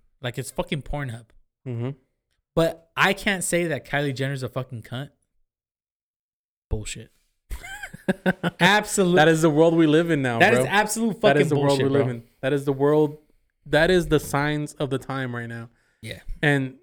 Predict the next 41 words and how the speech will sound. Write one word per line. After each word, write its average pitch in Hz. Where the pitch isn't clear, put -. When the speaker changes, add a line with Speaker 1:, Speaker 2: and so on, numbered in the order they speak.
Speaker 2:
<sighs> -
people 247
being 247
too 226
overly 170
sensitive 147
about 180
shit 190
is 143
ruining 196
society. 120
Like, 135
I 170
don't 226
know 196
how 156
we 190
got 156
here. 165
I 147
don't 175
know 180
what 147
event 151
happened 151
that 131
led 135
to 143
where 139
we 135
are 131
now. 131
There's 226
a 294
lot 175
of -
fucking 123
pussies 143
out 117
there, 117
bro. 120